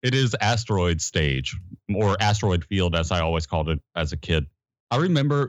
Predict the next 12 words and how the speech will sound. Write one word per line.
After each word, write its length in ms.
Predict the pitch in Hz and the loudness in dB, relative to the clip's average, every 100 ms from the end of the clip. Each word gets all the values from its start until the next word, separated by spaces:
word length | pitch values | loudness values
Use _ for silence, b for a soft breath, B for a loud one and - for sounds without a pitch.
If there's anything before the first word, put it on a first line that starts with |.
| 139 | -2
being 240 | 110 98 | 0 0
sucked 360 | 92 - 120 117 | 0 -2 -2 0
into 200 | 104 104 | -2 0
the 120 | 92 | -2
cockpit 680 | - 101 95 - - 85 80 | 0 0 0 -4 -2 0 2
when 140 | 90 | 2
this 160 | 92 85 | 2 2
level 240 | 90 85 | 0 0
starts 520 | 80 - 82 76 71 - | -4 -2 0 0 -2 -4
and 220 | 95 85 | 0 0
just 320 | 80 95 90 95 | 2 0 0 0
going, 380 | 87 80 76 | 2 2 0